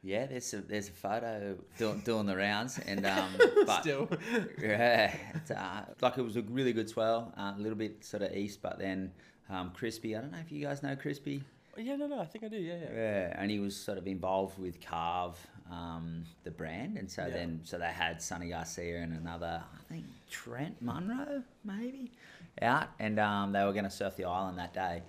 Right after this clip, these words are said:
Speaker 1: and, um, and Crispy said, "Oh, come with us, Fozzer," and so I did, and then, um,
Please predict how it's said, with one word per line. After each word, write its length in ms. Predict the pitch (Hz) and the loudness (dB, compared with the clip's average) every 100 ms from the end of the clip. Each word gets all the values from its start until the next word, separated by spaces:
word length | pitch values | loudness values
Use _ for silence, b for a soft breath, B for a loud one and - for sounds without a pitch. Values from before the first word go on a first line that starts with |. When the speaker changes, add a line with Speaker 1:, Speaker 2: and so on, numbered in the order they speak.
| B B B - | B B B -8
Speaker 1:
and, 200 | 92 92 | -6 -2
um, 520 | 90 87 85 87 87 87 - _ _ - | 0 0 -2 -4 -8 -12 -20 _ _ -12
and 360 | 90 87 87 85 | -6 -4 -4 -4
Crispy 240 | 101 98 | -6 -8
said, 180 | - 80 | -10 -10
"Oh, 60 | 82 | -10
come 180 | 90 87 | -6 -4
with 140 | 87 117 | 0 0
us, 260 | 101 - - | 0 -6 -10
Fozzer," 260 | 85 80 - | -10 -10 -12
and 100 | 85 | -10
so 100 | 85 | -8
I 60 | |
did, 240 | 82 90 90 | -6 -6 -4
and 140 | 85 | -4
then, 280 | 85 82 82 B B B B B B - | -4 -4 -6 B B B B B B -10
um, 560 | 82 82 82 80 78 | -6 -4 -6 -8 -10